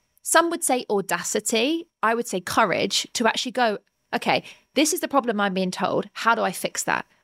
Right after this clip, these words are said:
A lot of people would have just accepted it. Same in the first example you shared. The surgeon came in and said, "Debbie, this is what I'm gonna do." You didn't accept it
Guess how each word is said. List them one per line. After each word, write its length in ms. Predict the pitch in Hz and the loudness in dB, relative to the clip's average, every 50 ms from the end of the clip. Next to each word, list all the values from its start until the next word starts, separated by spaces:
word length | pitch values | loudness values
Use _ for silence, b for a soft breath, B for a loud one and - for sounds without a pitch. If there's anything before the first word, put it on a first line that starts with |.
| _ | _
A 60 | - 233 | -2 2
lot 180 | 262 311 - | 2 4 2
of 80 | - - | 2 2
people 200 | 302 320 254 233 | 0 -2 0 0
would 100 | 208 196 | 0 0
have 60 | 185 | 0
just 160 | - - - | -2 -2 -4
accepted 340 | 196 - - 240 208 - 190 | -4 0 0 0 0 2 -2
it. 140 | - - - _ | -2 -4 -6 _
Same 320 | - - - 220 254 269 262 | -2 0 2 2 0 0 -2
in 60 | 247 | -2
the 180 | 240 247 240 233 | 0 0 -2 -2
first 340 | - - 240 269 269 - | 0 0 0 0 0 -2
example 320 | 214 170 170 160 170 170 185 | -4 -2 -2 -2 0 0 -2
you 80 | 175 | -2
shared. 340 | 185 - - 254 - - - - B B B B | -2 0 0 0 0 0 -2 -6 B B B B
The 60 | - | -10
surgeon 340 | 185 - 247 254 240 220 202 | -2 2 2 2 2 0 -2
came 200 | 202 190 196 226 | 0 0 0 2
in 80 | 233 202 | 0 0
and 80 | 175 | 0
said, 200 | - 190 175 170 | 0 0 -2 -2
"Debbie, 240 | - 180 175 175 170 | 0 0 0 0 -2
this 300 | 165 160 202 247 - - | 0 2 2 2 4 2
is 100 | 190 170 | 0 0
what 100 | 180 - | 0 0
I'm 60 | - | -2
gonna 140 | 185 175 180 | -2 -2 0
do." 260 | - 240 196 101 - B B B B B | 2 2 2 2 0 B B B B B
You 80 | - 226 | -2 0
didn't 180 | 226 302 302 294 | 0 0 0 0
accept 420 | - - - - - - - - | -2 0 0 -2 -2 -2 -2 -4
it 140 | - - | -4 -4